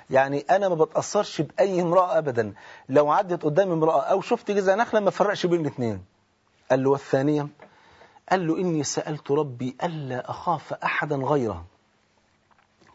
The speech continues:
قال: "فوالله لا أخشى أحدا في الأرض ولا في السماء إلا الله، أي شيء في الدنيا ما بخافش منه."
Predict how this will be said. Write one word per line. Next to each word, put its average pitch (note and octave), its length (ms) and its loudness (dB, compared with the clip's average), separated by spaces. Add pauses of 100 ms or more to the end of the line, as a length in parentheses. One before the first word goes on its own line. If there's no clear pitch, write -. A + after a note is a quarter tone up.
قال: C#3+ 280 0
"فوالله B2+ 720 0 (600)
لا D3 380 0
أخشى - 380 -4 (160)
أحدا A#2+ 500 -2
في - 140 -8
الأرض D3 460 -4
ولا F3+ 320 0
في - 100 -14
السماء F3+ 460 -2
إلا F3 180 2
الله، A2 320 -2 (540)
أي F#3 500 0
شيء - 280 -4
في - 120 -6
الدنيا F3 360 2
ما D#3+ 100 2
بخافش C#3+ 360 0
منه." G2+ 300 -4